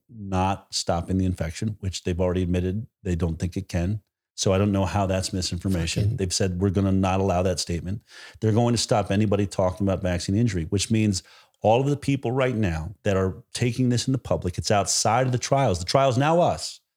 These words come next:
Speaker 1: Now they're not even gonna be able to tell us, our neighbors, "Hey, I actually got jacked up by this thing," like we're seeing. "I'm not anti-vax." How many of us have seen these posts on Facebook and Instagram and Twitter? "I, I'm not anti-vaccine. I'm just telling you, I got this vaccine.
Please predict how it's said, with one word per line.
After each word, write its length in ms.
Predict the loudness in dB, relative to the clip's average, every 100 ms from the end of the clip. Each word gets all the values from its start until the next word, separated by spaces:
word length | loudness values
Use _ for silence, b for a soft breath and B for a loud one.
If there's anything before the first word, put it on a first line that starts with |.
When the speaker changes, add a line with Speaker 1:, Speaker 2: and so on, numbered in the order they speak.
| _ _ b b
Speaker 1:
Now 300 | -4 0 2
they're 120 | 4 4
not 160 | 4
even 100 | 2
gonna 120 | 2 2
be 80 |
able 160 | 2 0
to 120 | 0
tell 200 | -2 0
us, 180 | 0 0
our 140 | -2 0
neighbors, 420 | 0 2 0 0
"Hey, 520 | -2 0 0 -2 -8 _
I 220 | -4 0
actually 260 | 0 0 0
got 160 | 0
jacked 300 | 0 0 2
up 140 | 0 2
by 120 | 0
this 160 | 0 -2
thing," 180 | -2
like 160 | -2 0
we're 80 | 0
seeing. 400 | 2 2 0 -4 B B B 2
"I'm 140 | 4
not 200 | 6 6
anti-vax." 640 | 4 4 4 4 2 0
How 60 | 2
many 120 | 4
of 120 | 4
us 140 | 2 0
have 100 | 0
seen 140 | 2
these 160 | 2 2
posts 340 | 0 0 0
on 80 | -2
Facebook 540 | 0 0 0 -4 -4
and 200 | -4 -4 -6 B B 0
Instagram 460 | 2 2 2 2 2
and 100 | 2
Twitter? 260 | 0 2
"I, 140 | 2 0
I'm 220 | 2 4
not 220 | 4 4
anti-vaccine. 640 | 4 2 2 2 0 0 -2
I'm 60 |
just 140 | -2 -2
telling 300 | 0 2 2
you, 240 | 2 0 B B B -2
I 120 | 0
got 300 | 2 2 2
this 140 | -2 0
vaccine. 600 | 0 0 -2 -2 -4